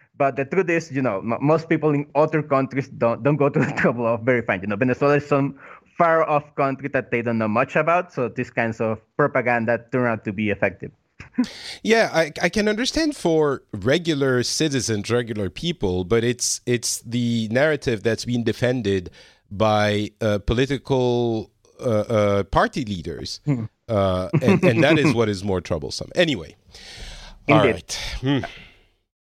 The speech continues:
Speaker 2: Keep going.
Speaker 1: Okay. Okay, so, so again, like, Maduro strips Congress of its powers, basically, and this was, uh, you know, this was so, so extreme,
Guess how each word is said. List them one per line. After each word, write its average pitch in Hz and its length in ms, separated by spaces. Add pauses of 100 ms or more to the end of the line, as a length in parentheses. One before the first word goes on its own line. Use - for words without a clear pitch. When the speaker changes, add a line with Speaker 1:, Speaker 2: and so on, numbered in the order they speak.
(1160)
Speaker 2:
Keep 160 160
going. 131 160
Speaker 1:
Okay. 151 400 (760)
Okay, 147 240
so, 147 920
so - 160
again, 147 340
like, 123 180
Maduro 147 640
strips 180 320
Congress 175 320
of 170 160
its 180 100
powers, 175 400
basically, 202 560 (140)
and 139 540 (680)
this 185 220
was, 180 400
uh, 156 40
you 151 200
know, 123 240 (100)
this 147 180
was 151 220
so, 143 420
so 143 240
extreme, 165 580